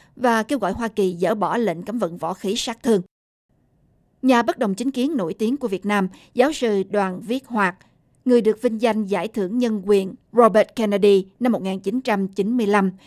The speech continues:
từng bị Hà Nội tuyên án tù hai mươi năm vì các hoạt động cổ súy dân chủ, cho rằng sở dĩ chưa có tù nhân chính trị được phóng thích trong đợt ân xá hai tháng chín năm nay vì Việt Nam chưa đạt được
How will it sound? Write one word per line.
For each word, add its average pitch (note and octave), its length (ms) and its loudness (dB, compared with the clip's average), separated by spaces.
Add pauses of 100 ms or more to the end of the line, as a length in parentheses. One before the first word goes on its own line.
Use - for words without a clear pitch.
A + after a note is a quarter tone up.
(220)
từng A3+ 240 6
bị G#3 160 2
Hà A3+ 140 -4
Nội F#3 200 0
tuyên A3+ 220 -2
án A3+ 200 -4
tù F#3+ 240 -2
hai A3 220 -4
mươi G#3 120 0
năm G3+ 200 0 (240)
vì C4 80 -2
các E4 180 -4
hoạt A3 160 -6
động F3 200 -4
cổ F3 180 -4
súy G#3+ 260 -4
dân A#3 220 -2
chủ, F#3 320 -4 (640)
cho A#3+ 140 4
rằng F#3+ 220 0 (280)
sở C#4 120 2
dĩ A#3 260 2
chưa D4 160 -2
có D#4 140 -10
tù A3+ 140 -4
nhân G#3 160 -4
chính C#4 180 -4
trị E3 380 -6
được A#3 100 4
phóng C4 180 0
thích E4+ 280 -2
trong A#3 140 0
đợt F#3+ 160 -2
ân G3 140 0
xá G3 180 -2
hai B3+ 240 -4
tháng G3 160 -10
chín G3+ 260 -2
năm G3 140 2
nay F#3+ 260 2 (380)
vì B3 180 2
Việt A3+ 180 -4
Nam C4 300 -2
chưa D4 140 -2
đạt G#3 180 -4
được G3 100 -2